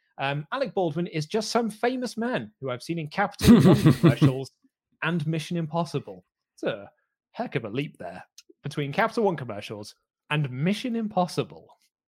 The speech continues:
Speaker 2: I forget he's in Mission Impossible's increasingly sprawling cast.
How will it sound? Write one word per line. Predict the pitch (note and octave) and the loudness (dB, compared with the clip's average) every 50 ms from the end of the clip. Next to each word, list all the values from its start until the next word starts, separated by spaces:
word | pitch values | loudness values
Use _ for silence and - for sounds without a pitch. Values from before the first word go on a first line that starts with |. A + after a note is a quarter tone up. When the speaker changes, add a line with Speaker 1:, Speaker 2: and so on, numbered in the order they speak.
| _ _ _ _ - | _ _ _ _ 2
Speaker 2:
I | - C#4+ E4+ F#4 | 6 6 6 6
forget | F4+ - - C4+ - C3+ - E3+ D3 C#3+ - | 6 4 4 4 4 6 4 4 4 2 0
he's | - - F3 F3 E3+ E3 D3 | 0 2 4 4 6 6 8
in | D3 C#3 B2 B2 B2 B2+ C3+ C3+ - - - - | 8 8 10 10 10 10 8 6 2 -4 0 4
Mission | C#3+ D3 C#3 - D#3 D3+ | 6 6 6 6 6 6
Impossible's | D3 D3 C3+ - - C#3 C3 - - B2+ C#3 C3 C3 A#2+ | 6 6 4 4 4 4 4 4 2 2 4 4 4 6
increasingly | C3 C3 C3 C3+ - - - D3+ D3 C#3 C3+ - D3+ C#3 C3 C#3 D3+ D3+ | 6 4 4 4 2 0 0 2 2 2 4 4 6 8 8 6 6 4
sprawling | C3+ - - - - - C#3+ C#3 B2+ A#2+ A#2 A#2 A#2+ B2 B2 | 6 6 6 6 4 6 6 6 8 8 8 8 8 8 8
cast. | A#2+ - - G#3+ C4 B3+ - F2 - - - - - - | 6 6 4 6 6 6 4 2 0 0 2 2 2 0